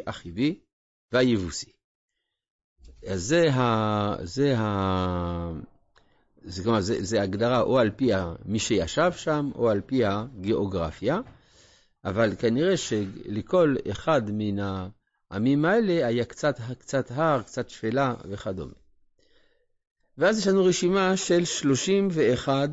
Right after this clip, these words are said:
מלכים. הרשימה הזאת כתובה כמו שירה, כן, בתנ"ך. אתם תראו שזה שני טורים, ושכל, בסוף כל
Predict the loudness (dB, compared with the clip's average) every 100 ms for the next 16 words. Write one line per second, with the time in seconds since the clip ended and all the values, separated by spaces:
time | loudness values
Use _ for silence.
0 | -4 -8 _ -6 0 0 -2 -8 -12 _
1 | _ _ _ _ _ _ _ _ _ -4
2 | -2 0 0 2 2 2 2 0 -4 -4
3 | 0 0 2 4 4 2 -2 -6 0 2
4 | 2 -4 _ _ -4 -2 -2 -2 -2 0
5 | -2 -2 -8 _ _ _ -12 -6 -2 2
6 | 2 0 -2 0 0 0 -4 -4 -4 -4
7 | -2 -4 -2 0 -2 -4 -8 _ _ _
8 | _ -4 2 4 4 0 0 2 2 0
9 | -2 -2 0 0 -4 -4 -2 -4 -2 2
10 | 2